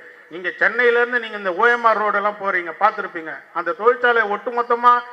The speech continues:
யாரோட ஆட்சியில வந்தது? இந்த பக்கம் காஞ்சிபுரம் போங்க, அந்த பக்கம், நீங்க எந்த பக்கம் போனாலும் இருக்கிற அத்தனை தொழில், பேனா தொழிற்சாலை, டயர் தொழிற்சாலை, கார் தொழிற்சாலை, கண்ணாடி தொழிற்சாலை,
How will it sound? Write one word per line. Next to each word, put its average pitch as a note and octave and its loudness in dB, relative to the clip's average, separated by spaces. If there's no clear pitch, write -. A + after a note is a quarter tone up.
யாரோட G#3+ 4
ஆட்சியில F#3 0
வந்தது? D3+ -4
இந்த G#3 0
பக்கம் A#3+ 2
காஞ்சிபுரம் G#3 2
போங்க, D#3+ -4
அந்த G#3 0
பக்கம், A#3 0
நீங்க F3+ -4
எந்த A#3+ 0
பக்கம் A#3+ -2
போனாலும் G#3+ 2
இருக்கிற G#3+ -2
அத்தனை A#3 2
தொழில், F#3+ -2
பேனா F#3 2
தொழிற்சாலை, F3+ -2
டயர் F#3+ 0
தொழிற்சாலை, F#3 -6
கார் F#3 0
தொழிற்சாலை, F#3 -4
கண்ணாடி G3+ 2
தொழிற்சாலை, F#3 -2